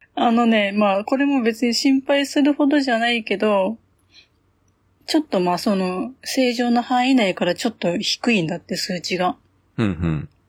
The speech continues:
Speaker 1: ビタミンって言ったんかな？なんかね、忘れちゃったんだよね。亜鉛？亜鉛じゃないな。なんだっけな。なんかね、言ってたんだけど、忘れちゃった。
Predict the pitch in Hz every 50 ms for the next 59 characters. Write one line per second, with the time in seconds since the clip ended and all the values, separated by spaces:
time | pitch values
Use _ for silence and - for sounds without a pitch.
0 | _ _ _ - 170 - - 226 233 214 202 190 185 175 - - 196 175 170 165
1 | - _ - 196 190 185 170 - 185 175 175 180 180 180 180 180 185 185 196 202
2 | 202 196 - 202 196 185 175 175 175 175 180 185 190 190 - - 208 208 - -
3 | 214 - - - 262 240 202 180 180 220 - - 196 185 180 190 214 233 254 262
4 | 269 269 285 - _ _ - 208 180 175 180 202 214 220 208 - 208 202 208 208
5 | 196 180 170 170 170 180 180 185 196 214 240 254 233 214 190 175 - - 196 185
6 | 175 175 180 180 202 220 247 262 - _ _ _ _ - 214 214 233 226 - 220
7 | 202 196 196 190 185 180 185 185 - - 220 214 196 180 170 170 170 180 170 -
8 | - 180 - 185 170 175 185 190 190 - - 208 196 - - 220 - - - -